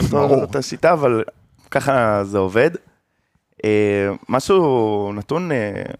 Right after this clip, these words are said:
Speaker 1: מאוד יפה שראיתי,
Speaker 2: מהמם.
Speaker 1: שמונים ושתיים אחוז מהפעולות שלנו כל המשחק היו מצד שמאל והאמצע.
Speaker 2: וואלה, או, התחלת להתקיף דרך האמצע?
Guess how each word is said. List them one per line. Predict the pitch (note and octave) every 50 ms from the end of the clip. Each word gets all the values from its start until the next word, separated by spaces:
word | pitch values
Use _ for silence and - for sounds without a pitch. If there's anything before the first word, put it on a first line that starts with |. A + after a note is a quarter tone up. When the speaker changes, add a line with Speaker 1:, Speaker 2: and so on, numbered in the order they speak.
| _ _ _ _ -
Speaker 1:
מאוד | G#2+ A2+ C3 D#3
יפה | D#3+ C#3+ - - D#3 D#3+
שראיתי, | - - - B2+ A2+ G#2+ G#2 G#2 G#2 G2+ G2+ G2+ G2+ G#2 C3 E3+ - - D#3+ D#3 E3+ - _ _
Speaker 2:
מהמם. | G#2+ G#2 F#2 A2+ C3 F3 - - _ _ _ _ _ _
Speaker 1:
שמונים | - - A#2 A#2 B2 D3 D#3
ושתיים | D3 - - C#3+ C#3+ C#3
אחוז | A#2+ - C#3 C3+ C3+
מהפעולות | C#3 B2+ - - G#2 G2 A2 A#2+ A#2
שלנו | - A#2 A2 G#2 G2 G2 F#2
כל | - A2+ A#2
המשחק | A#2+ G#2+ F2+ - - - A2+ B2 - -
היו | A#2 A2
מצד | A2+ G#2+ - - A2+ -
שמאל | - - A#2 B2 C3+ C3
והאמצע. | G2+ F#2+ F2+ G2 G2 F#2+ - - F#2 F2+ _ _ _ _ _ _ _ _ _ _ _ _ _ _ _ _ _ _
Speaker 2:
וואלה, | - B2+ E3 C3+ D#2 C#2+ - _ _
או, | - G2+ C#3+ E3 - -
התחלת | - - - A2 A2+ D3+
להתקיף | B2+ A2 G#2 - - C3+ A#2 A2
דרך | C3+ C#3 D#3 -
האמצע? | G#2+ F#2+ A#2+ F#3 G#3 -